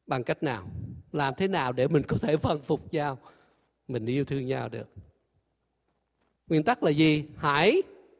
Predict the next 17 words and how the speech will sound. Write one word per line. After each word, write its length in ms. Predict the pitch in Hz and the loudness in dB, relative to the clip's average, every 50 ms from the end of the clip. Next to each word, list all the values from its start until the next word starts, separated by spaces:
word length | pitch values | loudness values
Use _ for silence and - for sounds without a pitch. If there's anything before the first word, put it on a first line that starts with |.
| _ _ _ _ _ _ _ _ _ _ _ _ _ _ _ _ _ _ _ _ _ _ _ _ _ | _ _ _ _ _ _ _ _ _ _ _ _ _ _ _ _ _ _ _ _ _ _ _ _ _
kính 160 | - 170 175 | 0 0 0
sợ 320 | 180 - - 151 95 92 110 | 0 0 -4 -4 -4 -4 -8
Đấng 180 | 120 127 135 | -10 -10 -10
Christ. 380 | - - 156 180 160 - - _ - - _ _ _ _ _ _ _ _ _ _ _ _ _ _ _ _ _ - - _ _ _ _ - - - | -8 -8 -8 -8 -8 -14 -20 _ -20 -20 _ _ _ _ _ _ _ _ _ _ _ _ _ _ _ _ _ -20 -20 _ _ _ _ -20 -12 -6
Fear 220 | - 160 156 143 123 | -2 0 0 0 0
God. 420 | - 135 110 95 92 - - - - _ _ _ _ _ _ _ _ | -2 -8 -8 -8 -12 -14 -16 -20 -20 _ _ _ _ _ _ _ _
Kính 180 | - 151 - 175 | -10 -10 -10 -10
sợ 240 | - - - - | -10 -12 -12 -12
Đấng 160 | - 113 113 113 - | -12 -14 -14 -14 -12
Christ. 240 | - 135 135 - _ _ _ _ _ _ _ _ _ _ _ _ _ _ _ _ _ _ _ _ _ - | -12 -12 -12 -12 _ _ _ _ _ _ _ _ _ _ _ _ _ _ _ _ _ _ _ _ _ -18
Rồi 280 | _ - 127 127 120 | _ -2 -2 0 0
mình 320 | 113 120 123 113 113 110 107 | 0 -2 -2 -2 -2 -6 -4
mới 120 | 120 131 | -6 -4
văn 180 | 127 139 131 117 | -4 -4 -6 -6
phục 260 | - - 123 - - | -6 -10 -12 -8 -8
nhau 220 | 143 123 117 110 | -10 -10 -10 -12
được. 140 | 107 117 113 | -14 -16 -18